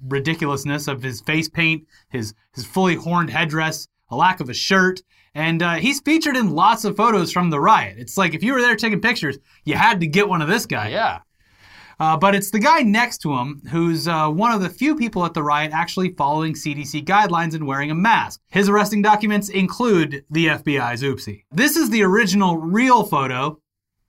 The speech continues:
Speaker 1: and this is what the F B I published.
Speaker 2: Spot the difference.
Speaker 1: Yeah, it's, uh, it's fun. It's like one of those bar games.
Speaker 2: Yeah. So, yeah, if you've spent any amount of time online during the past five years, you almost certainly recognize that image more than you would recognize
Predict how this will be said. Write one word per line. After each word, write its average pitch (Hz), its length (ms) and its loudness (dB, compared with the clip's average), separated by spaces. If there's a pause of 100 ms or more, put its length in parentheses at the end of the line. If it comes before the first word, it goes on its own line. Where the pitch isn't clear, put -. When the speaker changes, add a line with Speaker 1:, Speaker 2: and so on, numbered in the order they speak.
(320)
Speaker 1:
and 185 320 2 (160)
this 262 480 2
is 196 180 0
what 208 220 2
the 185 140 0
F 170 180 -2
B 180 100 2
I 220 160 6
published. - 540 -8 (200)
Speaker 2:
Spot 123 300 -2
the 151 80 -8
difference. 139 480 -2
Speaker 1:
Yeah, 139 460 -2
it's, 117 180 -12
uh, 151 140 -2
it's 143 160 -8
fun. 208 220 2
It's 143 60 -4
like 156 100 -4
one 185 100 2
of 185 60 2
those 160 100 0
bar 190 320 6
games. 139 180 -4
Speaker 2:
Yeah. 175 400 2 (100)
So, 208 140 2
yeah, 202 260 4
if 180 120 0
you've 160 120 -2
spent 165 240 -2
any 147 160 -2
amount 123 320 -2
of - 60 -12
time 113 240 -2
online 113 480 -2
during 110 180 -6
the 104 60 -10
past 110 440 -4 (180)
five 113 600 -2
years, 151 600 -2
you 180 240 -2
almost 180 380 0
certainly 190 300 -2
recognize 160 540 -2
that 143 200 -2
image 139 320 -4
more 180 300 0
than 175 120 0
you 156 120 2
would 143 120 -2
recognize 127 600 -4